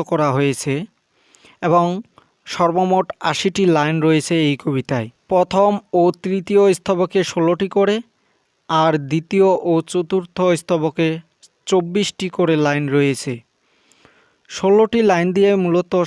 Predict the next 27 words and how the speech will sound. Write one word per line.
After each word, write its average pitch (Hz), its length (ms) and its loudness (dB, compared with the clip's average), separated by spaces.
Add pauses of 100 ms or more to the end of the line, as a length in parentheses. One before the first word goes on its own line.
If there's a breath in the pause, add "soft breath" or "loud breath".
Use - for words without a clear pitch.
সশস্ত্র 175 520 -4 (140)
বিদ্রোহে 170 460 2 (120)
হত্যা 175 340 -4
করা 165 180 0
ষোলো 160 340 -2
জনের 165 280 0 (100)
ইঙ্গিত 156 320 -2
দেওয়া 151 180 2
হয়েছে, 143 340 -2 (1300 soft breath)
আর 147 120 0 (580)
চব্বিশটি 190 600 -2 (120)
লাইন 160 200 2 (100)
দিয়ে 185 220 2
মূলত 165 300 -2 (220)
সশস্ত্র 180 480 -4 (180)
বিদ্রোহে 165 540 0 (840 soft breath)
চব্বিশ 190 460 -2 (260)
এপ্রিল 196 300 0 (100)
শুরু 180 160 0 (100)
হয়েছিল, 170 300 0 (160)
সেই 180 180 0 (100)
দিনকে 175 260 -2 (100)
ইঙ্গিত 156 320 -6
করা 156 240 0
হয়েছে। 123 280 -4 (140)
অর্থাৎ 165 360 0 (720 soft breath)
এই 180 140 2